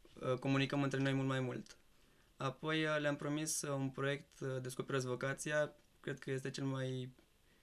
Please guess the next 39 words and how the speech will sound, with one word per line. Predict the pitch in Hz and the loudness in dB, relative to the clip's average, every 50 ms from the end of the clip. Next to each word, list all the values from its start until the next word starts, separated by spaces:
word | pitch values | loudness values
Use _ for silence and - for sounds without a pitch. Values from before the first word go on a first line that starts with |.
| - - _ - - - - - - - | -20 -20 _ -20 -20 -20 -20 -8 -4 -2
interesant | 135 135 135 135 135 131 147 139 131 | -2 0 2 2 2 4 4 2 4
proiect | - 139 131 - | 2 2 2 2
pentru | 139 131 131 135 131 | 0 0 0 0 2
noi, | 131 139 143 147 151 - - | 4 4 4 2 0 -4 -4
pentru | - 139 135 135 139 | -4 -2 -2 -2 -4
că | 139 - 143 135 135 135 135 131 131 - - - | -6 -4 -2 0 2 2 2 0 -2 -4 -8 -4
tinerii | - 147 147 143 143 139 143 139 139 139 135 - - - - | -2 0 0 2 0 0 0 0 0 0 -2 -4 -10 -14 -8
încă | - 143 139 - 143 | -4 -4 0 0 2
din | 139 139 135 | 2 2 2
clasa | 135 143 139 139 139 | 2 2 2 2 2
noua, | 131 135 143 147 147 143 143 143 170 - - - - - - - - - - - _ | 0 0 2 2 2 2 2 0 -2 -6 -14 -20 -20 -20 -20 -20 -20 -20 -20 -20 _
după | - - 135 131 139 143 | -10 -8 -2 2 2 4
ce | 139 151 | 8 8
au | 147 | 10
ajuns | 143 139 143 147 147 139 - | 10 8 8 4 2 0 0
la | 147 143 139 135 131 131 127 127 123 123 - - | 2 4 4 4 4 4 4 4 2 0 -2 -4
liceu | - 131 131 127 131 - - 147 143 | -2 -2 -2 0 0 2 2 2 4
și | 131 - | 4 4
și-au | 139 131 | 4 4
ales | 135 131 131 | 4 2 2
profilul, | - 139 131 - 156 151 147 147 143 - - - - _ _ | 0 -4 -4 -2 -2 -2 -2 -2 -4 -6 -10 -20 -20 _ _
nu | - 143 156 147 | 0 2 2 2
știu | - - 139 | 2 0 0
încotro | 135 123 135 131 127 131 | 0 0 0 -2 -2 -2
să | 131 139 | 0 0
meargă | 135 131 127 127 | 2 2 2 0
mai | 131 127 123 | 0 0 0
departe | 123 123 - 147 147 147 - - 143 143 | -2 0 2 2 2 2 0 -2 -2 -2
și | 139 - - - 135 135 131 131 131 127 131 - - - - - - - - - - - - | -2 -2 -2 -2 -2 -2 -2 -2 -4 -6 -8 -12 -18 -20 -20 -20 -20 -20 -20 -20 -20 -6 -2
astfel | 139 143 - 147 147 | -2 0 2 2 2
am | 143 | 2
început | 139 135 135 131 - 147 | 4 2 0 -2 -2 -2
să | - - 143 | -2 0 2
organizăm, | 139 139 135 135 139 135 139 139 135 135 131 147 143 143 143 139 - - _ _ _ _ - - - - - - - | 2 2 4 2 2 2 4 4 4 2 2 2 2 0 0 -2 -4 -10 _ _ _ _ -20 -20 -20 -20 -20 -12 -6
uh, | 135 131 127 127 127 123 123 | -2 0 0 2 2 0 0
conferințe | 123 139 135 131 - 143 147 151 151 147 - 143 | 0 0 0 2 2 4 4 4 2 2 0 -2
cu | 143 - - 139 | -2 -2 -2 -2
diversi | 135 131 131 135 139 131 - - | -2 0 0 0 0 0 2 4
oameni | 143 139 135 131 127 123 123 - | 4 4 4 4 2 0 -2 -4